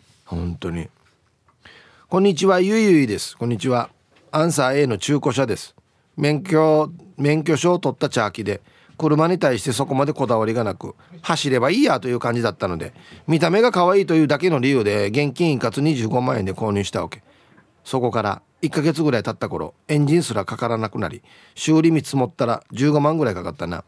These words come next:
中古車は車に詳しい人と一緒に買いに行くことを、その時に学びましたね。ヒープさん、今度から同伴お願いします。八千円でいいですか？はい。ゆいゆいさん、ありがとうございます。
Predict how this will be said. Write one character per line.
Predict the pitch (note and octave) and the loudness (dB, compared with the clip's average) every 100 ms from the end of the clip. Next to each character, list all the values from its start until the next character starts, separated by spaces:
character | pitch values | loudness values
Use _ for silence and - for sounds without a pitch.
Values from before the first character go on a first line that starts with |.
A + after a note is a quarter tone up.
| _ _ - - _ - | _ _ -20 -20 _ -6
中 | A#2 | -4
古 | A2+ | -2
車 | A2 A#2 | -2 0
は | A#2+ | 0
車 | - C3 B2 | -2 0 0
に | C#3 | -2
詳 | C#3+ A#2+ | -2 -4
し | - C3+ | 0 -2
い | |
人 | A#2+ | 0
と | A2+ A#2 | -2 -2
一 | |
緒 | - C3 | -2 -2
に | B2+ | -2
買 | C#3 C#3 | -2 0
い | |
に | B2+ | -2
行 | A#2+ | -4
く | |
こ | - A2+ | -4 -2
と | A#2 | 0
を、 | G2 - _ _ | -2 -4 _ _
そ | - | 0
の | C#3+ | 0
時 | D3 C3+ | 0 -2
に | B2+ | 0
学 | A2 A#2+ B2+ | 0 0 0
び | |
ま | C#3 C3+ | 0 -2
し | |
た | - | -4
ね。 | F#2 - _ _ _ _ | -8 -8 _ _ _ _
ヒ | - | -6
ー | B2 | -2
プ | |
さ | A#2+ A#2+ | -2 -2
ん、 | |
今 | B2+ | -2
度 | C3 | -2
か | B2+ | -2
ら | A2 | 0
同 | A#2 A#2+ | 0 2
伴 | C3 | 0
お | A#2+ | 0
願 | G#2+ A2+ | -2 -2
い | |
し | F#2 | -4
ま | F2 | -8
す。 | - - | -10 -8
八 | - B2 | -6 -4
千 | C#3+ | -2
円 | A2 | -2
で | G#2+ | -2
い | |
い | |
で | G#2 | -4
す | - | -8
か？ | - - _ _ _ _ _ _ _ _ | -12 -18 _ _ _ _ _ _ _ _
は | F2+ F2+ | -8 -8
い。 | E2+ - _ _ _ _ _ _ _ - | -8 -14 _ _ _ _ _ _ _ -8
ゆ | G2 | -4
い | F#2 | -2
ゆ | E2 | -4
い | |
さ | E2 E2+ | -8 -10
ん、 | - _ _ _ | -12 _ _ _
あ | |
り | F#2+ | -4
が | G#2 | -4
と | F2+ | -4
う | E2 | -4
ご | F#2+ | -2
ざ | |
い | F#2+ | -2
ま | G2 | -4
す。 | F#2 - | -6 -12